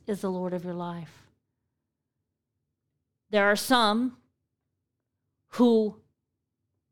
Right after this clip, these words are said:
will gloss what it takes to be saved and just kinda say, "You just gotta kinda make that decision." If you make the decision in your heart,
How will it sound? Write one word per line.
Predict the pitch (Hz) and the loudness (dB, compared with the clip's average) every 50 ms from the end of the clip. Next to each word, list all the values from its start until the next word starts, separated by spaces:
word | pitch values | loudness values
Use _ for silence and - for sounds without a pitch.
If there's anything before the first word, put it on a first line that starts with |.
| _ _ _ _ - | _ _ _ _ 0
will | 226 226 | 0 2
gloss | 190 208 226 247 247 240 208 180 - - - - - - _ _ _ _ _ _ _ | 4 4 4 6 6 6 6 4 0 -6 -10 -10 -12 -14 _ _ _ _ _ _ _
what | 214 214 | -2 0
it | 214 196 208 | 0 0 0
takes | - 226 214 185 175 - - | 0 -2 -2 -2 -2 -8 -8
to | - | -6
be | 190 196 190 | -4 -4 -4
saved | - - 214 190 190 190 190 202 202 196 - - _ _ _ _ _ _ _ _ _ _ _ _ _ _ _ | -4 -2 0 0 0 0 0 -2 -4 -6 -10 -20 _ _ _ _ _ _ _ _ _ _ _ _ _ _ _
and | 185 170 | -10 -4
just | 196 208 202 - | -4 -4 -2 0
kinda | - 226 208 208 202 196 | 0 0 2 2 0 -2
say, | 196 - - 214 196 202 196 190 196 190 185 - _ _ _ _ _ _ _ _ _ _ _ _ - | -2 0 2 2 4 4 2 2 0 -2 -4 -8 _ _ _ _ _ _ _ _ _ _ _ _ -4
"You | 208 202 | -4 -2
just | 190 220 220 214 214 - | 2 2 2 2 2 2
gotta | 220 208 208 208 208 | 4 4 4 4 2
kinda | 208 - 214 208 202 | 0 -2 -2 0 0
make | 202 196 196 196 185 - | 0 0 -2 -2 -2 -2
that | 202 180 170 | -2 -2 -2
decision." | 185 202 180 - - 180 160 160 170 156 151 151 156 147 _ _ _ _ _ _ _ _ _ _ _ _ _ _ _ _ _ _ _ _ _ _ _ _ - | -4 -8 -8 -8 -8 -8 -8 -8 -8 -8 -10 -10 -12 -14 _ _ _ _ _ _ _ _ _ _ _ _ _ _ _ _ _ _ _ _ _ _ _ _ -6
If | 208 208 208 | -6 -2 2
you | 240 277 277 | 4 6 6
make | 269 269 277 277 269 | 6 6 4 2 0
the | 254 247 | 0 0
decision | 202 214 214 208 - 254 254 247 202 240 226 220 | 2 2 2 2 2 0 0 2 2 2 2 2
in | 226 214 | 2 2
your | 202 185 180 | 2 0 0
heart, | 165 175 233 254 220 185 175 165 - - - - - | 0 2 4 6 6 6 4 0 -4 -6 -10 -12 -12